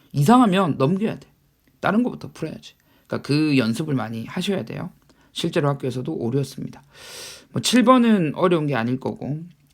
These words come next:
팔 번이 조금 어려운데 이거 모의고사와 똑같죠. 수상 수업 들은 친구들은 모의고사 문제와 같은 내용.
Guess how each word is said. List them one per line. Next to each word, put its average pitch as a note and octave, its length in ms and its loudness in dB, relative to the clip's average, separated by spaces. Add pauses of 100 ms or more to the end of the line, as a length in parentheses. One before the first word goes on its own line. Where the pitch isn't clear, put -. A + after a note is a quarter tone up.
(120)
팔 A3+ 220 4
번이 A#3 540 6
조금 G3+ 220 2
어려운데 D#3+ 520 4 (520)
이거 E3 100 -2
모의고사와 A3 880 6 (100)
똑같죠. - 460 0 (520)
수상 F#3 380 2
수업 E3 260 0
들은 D3 180 0
친구들은 C3+ 640 -2 (600)
모의고사 F#3+ 420 4
문제와 D#3 560 2
같은 - 340 0
내용. C#3 160 -8